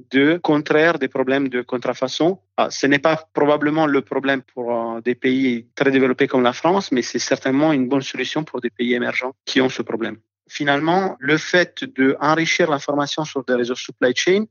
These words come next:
à travers une meilleure notion de traçabilité partagée au sein des acteurs concernés permet également de mieux informer les acteurs ou densifier les relations entre les acteurs qui interviennent dans la supply chain. Je vous fais un exemple.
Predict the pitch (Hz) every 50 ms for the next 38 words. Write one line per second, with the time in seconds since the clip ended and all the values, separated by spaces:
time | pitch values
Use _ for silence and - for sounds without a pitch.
0 | _ - 156 151 147 - 151 151 139 156 156 151 143 139 131 131 135 139 143 143
1 | 135 131 131 120 120 123 139 151 151 - 165 143 139 - - 131 - - 143 131
2 | 135 135 135 - - 151 147 147 139 - _ _ _ _ _ _ _ _ _ _
3 | - 180 175 170 170 - 165 156 135 151 185 - - _ _ - 131 131 - -
4 | 160 151 147 143 131 135 127 - - 151 143 135 - _ - 160 151 143 - -
5 | 143 135 143 165 202 233 _ _ - 160 147 147 156 156 147 160 151 147 156 165
6 | 175 196 208 196 175 - 147 147 156 170 180 175 151 139 135 127 135 151 165 185
7 | 190 190 190 160 147 143 - 156 147 139 151 165 185 175 139 131 127 - 151 147
8 | - - - 170 180 208 233 - _ _ _ _ - 123 123 143 175 190 190 -
9 | - 202 175 - - 175 175 202 208 180 143 135 135 147 160 151 147 - - 196
10 | 208 147 143 156 160 - - 160 156 156 _ _ _ - _ _ - 139 135 139
11 | 135 147 147 143 - - 175 175 - 139 123 120 139 131 139 160 156 139 131 127
12 | 127 - - 127 - 135 131 127 - 127 110 - _ - - - - _ - 123
13 | 127 135 - 175 160 156 147 135 135 - 143 156 196 220 - -